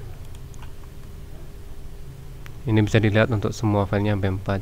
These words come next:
Jadi untuk, eh, resolusinya ini ada macam-macam, eh, resolusi. Ada yang empat delapan puluh, ada yang tiga delapan lima atau berapa ya tadi?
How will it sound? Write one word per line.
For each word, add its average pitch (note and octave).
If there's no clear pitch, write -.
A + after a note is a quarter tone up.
Jadi A2
untuk, G2+
eh, G#2
resolusinya A2
ini B2
ada G#2+
macam-macam, G#2
eh, A2
resolusi. A2+
Ada G#2+
yang G#2+
empat G#2+
delapan G#2
puluh, A2+
ada A2
yang G#2+
tiga G#2
delapan G2+
lima G2+
atau G#2
berapa -
ya -
tadi? F#2+